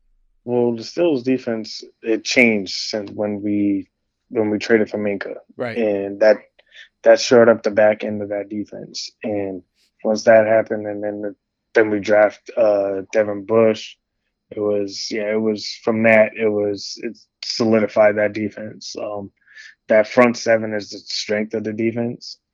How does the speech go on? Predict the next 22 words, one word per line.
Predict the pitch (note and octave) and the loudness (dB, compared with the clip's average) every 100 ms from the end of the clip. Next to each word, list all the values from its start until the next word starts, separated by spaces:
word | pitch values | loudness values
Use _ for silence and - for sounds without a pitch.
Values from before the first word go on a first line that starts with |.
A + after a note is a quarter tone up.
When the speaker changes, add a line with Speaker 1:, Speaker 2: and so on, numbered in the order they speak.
| _ | _
Speaker 1:
um, | A2+ G#2+ G2+ G2 F#2+ G2+ _ | -10 -8 -8 -10 -14 -20 _
with | - G2+ G2 - _ _ _ _ | -4 -2 -2 -10 _ _ _ _
Watt | - G2+ G2 G2+ G#2+ _ | -4 0 2 2 0 _
and, | A2+ G2+ G2+ G2 F#2+ F#2+ - _ | -6 -6 -6 -8 -10 -14 -18 _
um, | G#2+ G2+ F#2+ F#2+ F#2 - - | -2 -2 -4 -10 -16 -16 0
Hayward. | A2+ A2 A2 G#2+ G#2 G#2 - _ _ _ _ | 4 6 4 4 2 0 -4 _ _ _ _
When | A2+ G2+ | -6 -4
Tua | - B2+ A#2+ | 4 8 8
comes | A2+ A#2 A2 | 4 -4 -6
back | G2+ A2 A2 A2 A2 | 0 2 4 2 -4
in | G#2 G2+ _ | -12 -12 _
three | - A2+ | -4 -2
weeks, | A2 A2+ A2+ A#2 - - - _ _ - | 0 0 -2 -6 -14 -16 -18 _ _ -12
he | |
should | A2+ - | -10 -10
be | A2+ | -10
back | A2+ A2+ | -6 -8
in, | A2+ | -8
like, | A2+ A2+ | -14 -12
three | A#2 A2+ | -8 -4
weeks. | A2 A2+ A2+ - _ _ _ _ - | -2 -2 -4 -18 _ _ _ _ -8
Um, | A2 G#2+ G#2 G#2 G#2+ | -2 0 -2 -6 -14